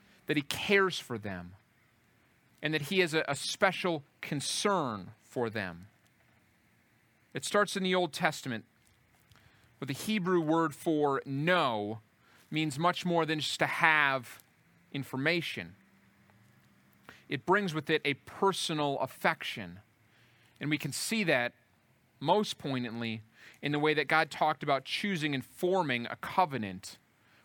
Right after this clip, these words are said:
with a specific group of people. He loved them. In the New Testament, Paul adds the prefix for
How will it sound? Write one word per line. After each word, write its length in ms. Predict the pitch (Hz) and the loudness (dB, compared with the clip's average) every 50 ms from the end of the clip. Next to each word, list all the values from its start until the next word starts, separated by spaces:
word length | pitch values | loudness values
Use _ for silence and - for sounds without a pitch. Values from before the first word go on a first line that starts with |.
| - | -8
with 140 | - 135 120 | -6 -4 -4
a 40 | 143 | -4
specific 480 | 135 - - 135 - - 135 - 127 | -6 -6 -8 -8 -6 -6 -4 -6 -6
group 200 | 110 - 123 110 | -6 -6 -10 -8
of 100 | 117 104 | -10 -12
people. 420 | - - - 147 139 - 85 85 101 _ _ _ _ _ _ _ _ _ _ _ _ _ _ _ _ _ _ _ _ _ _ _ _ _ _ _ _ _ _ _ _ | -10 -8 -8 -8 -8 -10 -14 -16 -16 _ _ _ _ _ _ _ _ _ _ _ _ _ _ _ _ _ _ _ _ _ _ _ _ _ _ _ _ _ _ _ _
He 140 | _ - 123 | _ -8 -4
loved 340 | 120 139 147 151 135 123 | 0 2 2 2 0 -2
them. 260 | 104 101 92 90 90 98 _ _ - - - - | -8 -8 -8 -8 -12 -18 _ _ -20 -16 -10 -6
In 120 | - 160 | -2 0
the 40 | 175 | 2
New 120 | 196 226 | 2 2
Testament, 500 | 220 - - 226 185 - - 190 165 147 | 2 4 4 4 4 4 0 -4 -4 -2
Paul 280 | - - 196 185 175 - _ - | 2 4 4 4 4 2 _ 4
adds 400 | 190 220 254 277 285 254 170 - | 6 6 8 6 6 4 2 0
the 100 | - 170 | -2 -2
prefix 640 | - - - 190 180 170 - - 165 147 - - | -2 -2 -2 -2 -2 0 0 0 0 0 0 -4
for 960 | - - - - - - - 277 277 294 285 226 156 123 104 98 98 104 117 | -8 -8 -12 -12 -8 0 4 4 6 6 6 4 4 4 2 0 0 -2 -4